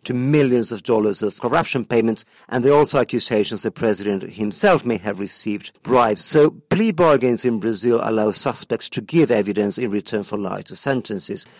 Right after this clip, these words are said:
And this way, prosecutors can pursue chains of corruption up to the upper echelons.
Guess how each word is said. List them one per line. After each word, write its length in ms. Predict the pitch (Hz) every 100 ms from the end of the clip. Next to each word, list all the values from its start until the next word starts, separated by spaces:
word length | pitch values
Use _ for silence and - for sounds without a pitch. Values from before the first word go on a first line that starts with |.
| -
And 180 | 127 127
this 120 | 214 185
way, 260 | 160 131
prosecutors 840 | - 131 110 117 - 127 - 110 -
can 180 | 117 101
pursue 380 | 104 - 196
chains 480 | - - 110 98 87
of 240 | 110 98 -
corruption 480 | 123 120 113 -
up 100 | 117
to 140 | - 113
the 240 | 95 104
upper 260 | 98 - 98
echelons. 540 | 95 - 104 101 98